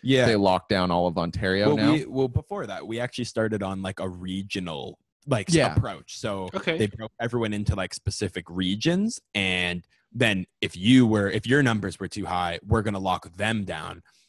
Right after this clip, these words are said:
Speaker 1: And then,
Speaker 2: Sure.
Speaker 1: as expected, "Oh, I can't go out to dinner in my region. Well, I'll just travel twenty minutes and go to the next region where restaurants are still open." And it's
Speaker 2: For
Speaker 1: obviously
Speaker 2: sure.
Speaker 1: happened. And then, so now, yeah, as of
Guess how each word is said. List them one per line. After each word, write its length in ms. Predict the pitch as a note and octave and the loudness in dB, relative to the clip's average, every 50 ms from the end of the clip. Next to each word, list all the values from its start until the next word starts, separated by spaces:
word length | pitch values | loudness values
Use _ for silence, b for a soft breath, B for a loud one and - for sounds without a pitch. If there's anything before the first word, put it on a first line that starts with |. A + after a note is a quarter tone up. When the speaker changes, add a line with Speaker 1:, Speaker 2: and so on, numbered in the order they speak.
| b - | b -4
Speaker 1:
And 120 | - B2 A#2+ | 0 2 2
then, 140 | A#2 A2+ G#2 | 2 2 0
Speaker 2:
Sure. 100 | G#2+ B B B _ - | -2 B B B _ 0
Speaker 1:
as 220 | A#2+ A2+ G2+ G2+ | 0 0 0 -2
expected, 680 | G2+ - - - G#2 G2 - _ - G2+ F#2 F2+ - b b b b b _ _ _ _ | -8 -14 -6 -4 -4 -4 -4 _ -6 -6 -6 -6 -10 b b b b b _ _ _ _
"Oh, 80 | C3+ G#2+ | 2 2
I 100 | F2 F2+ | 2 2
can't 200 | - - G#2+ F#2+ | 0 0 -2 0
go 120 | - G#2 G2 | 2 0 0
out 100 | F2+ - | 0 0
to 60 | G#2 | -2
dinner 260 | - G2 F#2 F2+ F2 | 0 0 2 2 0
in 180 | - - F2 F2 | 0 -2 -2 0
my 160 | F2 G2 A2+ | 2 2 2
region. 380 | A2 F2 F2 F2 D#2+ G2 F#2+ G2+ | 2 2 0 -2 -2 -2 2 2
Well, 120 | B2+ C3 - | 2 4 4
I'll 140 | D3+ F3+ F3+ | 4 2 2
just 200 | - D3 - - | 2 -2 0 0
travel 260 | C3 A2+ A2 G#2 F#2+ | 0 2 2 0 0
twenty 260 | - G#2+ G2 F2+ F2 | 0 0 0 0 -2
minutes 320 | D2+ F2+ E2+ - - - - | -4 -6 -8 -8 -10 -10 -12
and 100 | E2 G2 | -6 -2
go 140 | A2 F#2 E2 | -2 -2 -2
to 100 | - C#2 | -4 -6
the 80 | C#2+ | -4
next 260 | D#2+ D#2 D2 - - | -4 -4 -6 -6 -6
region 320 | E2 D2 D#2+ - - F2+ G#2 | -6 -6 -4 -4 -2 2 4
where 160 | B2+ C#3 C#3+ | 6 6 6
restaurants 420 | C#3+ D3 C#3 - - D#3 D3 C#3+ D3 | 6 6 4 4 2 2 2 2 0
are 20 | |
still 220 | C#3 - F3+ F3+ F#3 | 0 2 4 4 6
open." 280 | F3 - - - D#2+ - | 6 4 2 0 0 0
And 180 | B2+ C3+ C#3 | 2 2 4
it's 80 | C3 - | 2 4
Speaker 2:
For 60 | C#3 | 4
Speaker 1:
obviously 400 | B2+ B2+ A#2+ B2 G#2 - B2+ A2+ | 2 4 4 2 2 2 2 0
Speaker 2:
sure. 60 | - | 2
Speaker 1:
happened. 440 | G2+ F#2 F#2 - - F#2+ F2+ F#2 F2 - | 0 0 -2 -2 -4 -6 -6 -6 -6 -6
And 140 | G#2+ G2+ G2+ | -4 -2 -2
then, 220 | G2 F#2+ F#2+ F2+ | -2 -2 -4 -4
so 180 | - - A2+ G#2 | -2 -2 -2 0
now, 340 | G2 F#2+ G2 F#2+ F#2 F2+ | 0 0 0 0 0 0
yeah, 320 | F#2 F#2 F#2 F2 E2+ D#2 F#2 | -2 -2 -2 -2 0 -2 -2
as 140 | F#2 - - | -2 -4 -6
of 260 | F#2 F2 E2+ E2+ | -8 -8 -8 -12